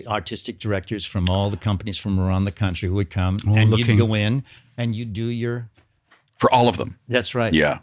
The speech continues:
Speaker 1: Exactly. And, uh,
Speaker 2: You
Speaker 1: and
Speaker 2: got good,
Speaker 1: I
Speaker 2: proper good reps straight away.
Speaker 1: I, I, you know, I, I didn't get n-, no agents. I would just got, I just
Speaker 2: Oh,
Speaker 1: got hired
Speaker 2: just,
Speaker 1: by the
Speaker 2: no kidding.
Speaker 1: companies,
Speaker 2: Just
Speaker 1: yeah.
Speaker 2: getting hired.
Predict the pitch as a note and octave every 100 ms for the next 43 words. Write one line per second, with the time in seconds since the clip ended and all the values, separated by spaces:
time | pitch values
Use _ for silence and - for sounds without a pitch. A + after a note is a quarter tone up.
0 | - G2+ G2 G2 G2 E2 D2+ F#2+ G2+ G2
1 | G2 - G#2 A2+ A2 A2+ G#2 - - C#3
2 | C3 B2+ D#3 D#3 C3 B2+ C3+ D3 B2+ C3
3 | C#3 - - C#3+ C3 B2+ C3 B2+ B2+ C3
4 | B2 A#2 A#2+ A#2 B2 A#2 B2+ C#3+ D3 A3+
5 | G#3 F#3+ - - C3+ B2+ B2 D#3+ B2 A#2+
6 | F2 C#2+ - - A2 G2+ F2 A#2 - A2
7 | G#2+ B2+ C#3+ C#3+ A#2+ A#2+ A#2 G2+ G#2 C3
8 | C#3 B2 D3+ A2 G2 E2 B2+ F#2+ - C#3
9 | C3 C3 C3+ C3 A2